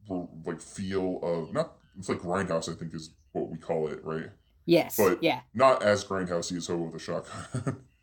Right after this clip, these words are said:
Speaker 1: <laughs> Which is, like, to me, the most, like, violent, goriest kind of Grindhouse.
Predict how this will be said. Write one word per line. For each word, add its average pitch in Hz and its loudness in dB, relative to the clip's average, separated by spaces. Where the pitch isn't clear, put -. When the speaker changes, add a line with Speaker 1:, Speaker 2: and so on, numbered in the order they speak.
Speaker 1:
<laughs> - -20
Which 123 4
is, 156 6
like, - 6
to 127 2
me, 139 2
the 113 4
most, 104 2
like, 87 0
violent, 92 2
goriest 85 0
kind 85 0
of 78 -8
Grindhouse. 76 -6